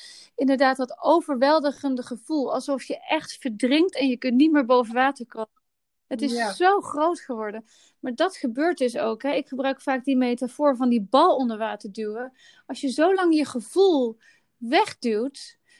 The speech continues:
Speaker 1: dan is gevoel ook
Speaker 2: Ja.
Speaker 1: heel beangstigend. En elke keer als het dan omhoog kruipt of kriebelt, of je voelt in je lichaam spanning in je buik, of je hartslag versnelt,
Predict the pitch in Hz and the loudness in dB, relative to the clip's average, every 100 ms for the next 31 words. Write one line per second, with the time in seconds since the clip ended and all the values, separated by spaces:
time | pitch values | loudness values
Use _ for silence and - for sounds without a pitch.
0 | _ 302 330 381 - 320 262 - 370 440 | _ -2 -2 -2 -6 -6 -4 0 2 2
1 | 269 254 269 339 247 214 269 - 403 - | 0 0 2 2 0 -2 -2 -2 -4 -4
2 | 277 240 233 220 - 294 311 _ 285 - | -4 -4 -6 -8 -8 -4 -4 _ -4 -4
3 | 262 262 277 262 247 320 - - 247 254 | -4 -4 -2 -2 0 -2 -4 -14 -2 0
4 | 226 226 247 - - 320 254 240 240 - | 0 -4 -14 -6 0 0 0 -2 -6 -8
5 | 247 294 302 285 269 262 269 294 294 262 | -6 -4 -2 0 0 0 0 -2 -2 -4
6 | - - 277 277 254 262 262 240 247 240 | -4 0 2 2 0 -2 -2 0 0 0
7 | 240 240 247 202 294 - 262 247 - 254 | -4 -8 -6 0 -2 0 -4 -4 -8 -12
8 | - 254 240 | -6 -2 -2